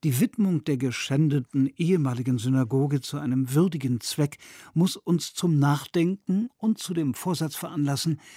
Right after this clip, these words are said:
dass derartige Geschehnisse verblendeter Intoleranz sich in einem freien und demokratischen Deutschland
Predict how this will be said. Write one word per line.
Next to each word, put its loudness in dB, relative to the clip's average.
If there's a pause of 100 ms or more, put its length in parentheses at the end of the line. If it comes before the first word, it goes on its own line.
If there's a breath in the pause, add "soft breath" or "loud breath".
(140 loud breath)
dass -4
derartige -2
Geschehnisse 0
verblendeter 0 (120)
Intoleranz 2 (340 loud breath)
sich -2
in 2
einem 0
freien 2
und -4
demokratischen -2
Deutschland -2